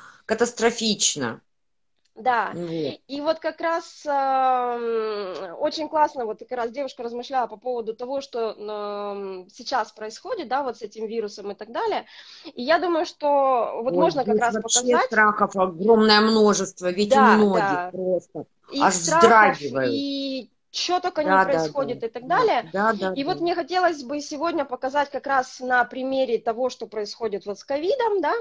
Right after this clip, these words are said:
Speaker 2: вот это по, по поводу страха. Ну и
Speaker 1: Мгм.
Speaker 2: давай сделаем, э, раз мы сетевики, э, по,
Speaker 1: Мгм.
Speaker 2: по поводу как раз сетевого, то есть как вот это происходит.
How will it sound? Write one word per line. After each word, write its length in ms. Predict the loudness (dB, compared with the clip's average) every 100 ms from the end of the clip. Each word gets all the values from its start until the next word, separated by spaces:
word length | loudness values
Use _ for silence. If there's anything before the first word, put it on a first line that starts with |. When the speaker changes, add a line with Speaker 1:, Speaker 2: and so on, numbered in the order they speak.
| -6
Speaker 2:
вот 140 | -12
это 160 | -10 -10
по, 200 | -12 -20
по 140 | -12 -4
поводу 280 | -2 -2 -6
страха. 440 | -4 -4 -4 -8 -16 -18 -10 -6 2
Ну 180 | 6 6
и 40 |
Speaker 1:
Мгм. 20 |
Speaker 2:
давай 320 | 6 4 4 2
сделаем, 480 | 0 2 2 2 0
э, 220 | 0 -2 -6 -10 -2
раз 280 | 0 0 -2
мы 140 | -4 -4
сетевики, 640 | -6 -14 -12 -4 0 2
э, 60 | 0
по, 680 | 0 -2 4 4 4 0 -4
Speaker 1:
Мгм. 300 | 0 2 0 -4
Speaker 2:
по 80 | -4
поводу 360 | -2 0 -2
как 160 | -2 2
раз 240 | 2 0 -8
сетевого, 600 | -16 -12 -4 0 0 0
то 120 | -6
есть 140 | -10
как 300 | -6 -4 -2
вот 240 | -4 -8 -10 _ -4
это 200 | -2 -2
происходит. 680 | -4 -8 -8 -6 -4 -4